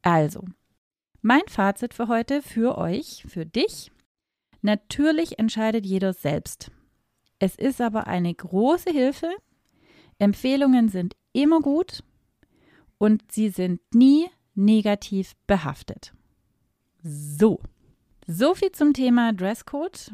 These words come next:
und warum das absolut plausibel ist, dass man sich darüber Gedanken macht. Und bitte gleich immer in der Einladung kommunizieren.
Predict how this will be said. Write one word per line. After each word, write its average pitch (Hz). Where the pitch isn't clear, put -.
und 226
warum 226
das 220
absolut 254
plausibel 220
ist, -
dass 208
man 202
sich 190
darüber 202
Gedanken 175
macht. 208
Und 294
bitte 262
gleich 196
immer 247
in 190
der 175
Einladung 156
kommunizieren. 143